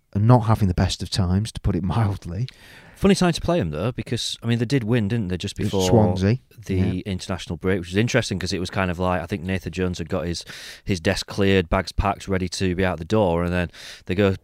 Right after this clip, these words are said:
Speaker 2: you know, bottom against top, away from home, and of course they win.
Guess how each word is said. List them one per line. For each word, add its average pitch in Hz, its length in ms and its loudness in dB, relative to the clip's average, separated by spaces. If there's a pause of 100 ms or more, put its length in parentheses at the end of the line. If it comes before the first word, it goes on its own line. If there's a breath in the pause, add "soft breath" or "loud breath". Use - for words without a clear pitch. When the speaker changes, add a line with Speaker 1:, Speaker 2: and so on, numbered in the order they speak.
(120)
Speaker 2:
you 95 80 -2
know, 78 40 -2
bottom 98 280 0
against 87 340 -4
top, - 300 0 (180)
away 98 240 4
from 90 200 -4
home, 92 360 2
and 90 160 -4
of 90 80 -4
course 107 260 -2
they 85 140 -6
win. 92 380 -2